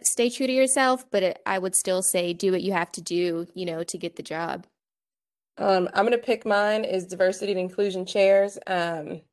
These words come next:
Speaker 2: generally, typically, those are Black and brown folks in the office. Um, I think just as much programming and pulling from not only the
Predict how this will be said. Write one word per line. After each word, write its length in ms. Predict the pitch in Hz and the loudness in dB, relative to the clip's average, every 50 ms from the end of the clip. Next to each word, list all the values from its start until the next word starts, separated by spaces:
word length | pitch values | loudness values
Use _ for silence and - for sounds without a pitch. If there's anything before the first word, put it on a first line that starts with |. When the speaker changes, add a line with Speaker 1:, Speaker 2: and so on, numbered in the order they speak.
| _ _ _ - - - _ _ _ | _ _ _ -20 -20 -20 _ _ _
Speaker 2:
generally, 560 | - 190 185 180 185 185 190 190 196 214 220 - | 0 2 4 6 6 6 4 4 2 0 -4 -6
typically, 480 | - - 180 180 180 170 180 180 180 190 | -4 -4 -4 -2 -4 -2 -2 0 -2 0
those 360 | 180 185 170 160 170 170 160 | 0 2 2 2 2 0 -2
are 560 | 151 160 175 175 170 170 170 170 175 - - - - | -4 -2 -2 0 0 0 0 -2 -2 -4 -6 -10 -6
Black 240 | - 180 170 170 170 | -2 0 0 0 -2
and 80 | 175 170 | -4 -2
brown 220 | 175 160 160 165 | -2 -2 -2 -2
folks 320 | 165 - 165 160 156 - - | -2 -2 -2 -2 -2 -6 -8
in 200 | - - 170 160 | -6 -4 -4 -4
the 120 | 156 - - | -4 -6 -6
office. 640 | - 170 170 170 - 185 190 202 214 - - - - - | -4 -4 -4 -2 0 0 0 0 0 -4 -14 -14 -12 -6
Um, 520 | - 190 180 170 170 165 160 165 165 165 165 _ _ _ _ - _ _ _ _ _ _ _ _ _ - | -4 -2 -2 0 -2 -2 -4 -4 -8 -10 -12 _ _ _ _ -20 _ _ _ _ _ _ _ _ _ -6
I 160 | - 185 190 | -2 -2 0
think 300 | 190 - 214 190 180 - - | 2 2 2 2 2 0 -4
just 260 | 185 180 180 - - | -6 -6 -6 -4 0
as 260 | 196 190 185 175 175 | 2 2 4 2 0
much 480 | 185 180 180 175 - - - - - - - _ _ _ _ _ _ _ _ - | 0 2 2 2 0 -2 -4 -12 -12 -14 -18 _ _ _ _ _ _ _ _ 4
programming 840 | 208 190 185 185 202 202 202 202 208 220 220 233 254 285 311 302 _ _ _ _ _ _ _ - | 8 8 8 8 6 4 4 4 4 4 2 0 -2 -4 -6 -8 _ _ _ _ _ _ _ 2
and 300 | 190 180 175 175 170 - | 2 4 4 2 -2 -4
pulling 580 | - - 220 214 214 208 208 202 202 196 196 - _ _ _ _ _ _ | -2 0 2 4 4 4 4 2 0 -2 -4 -6 _ _ _ _ _ _
from 380 | - 208 196 190 185 185 180 180 | -2 0 2 2 2 0 0 0
not 240 | 175 180 185 190 185 - | 0 0 0 -2 -2 -2
only 440 | 175 175 180 185 180 190 190 190 185 | 2 2 2 2 2 0 -2 -2 -4
the 380 | 185 180 185 170 165 160 - | -6 -8 -6 -6 -6 -6 -8